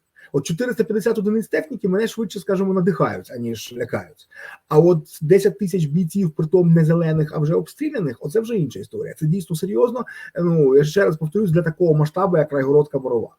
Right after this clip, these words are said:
От, ну, з іншого боку, там оборону тримає третя штурмова.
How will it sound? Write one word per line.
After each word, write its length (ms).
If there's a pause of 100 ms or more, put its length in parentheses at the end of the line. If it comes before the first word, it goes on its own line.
(480)
От, 180
ну, 100
з 100
іншого 240
боку, 640
там 160
оборону 320
тримає 380
третя 240
штурмова. 520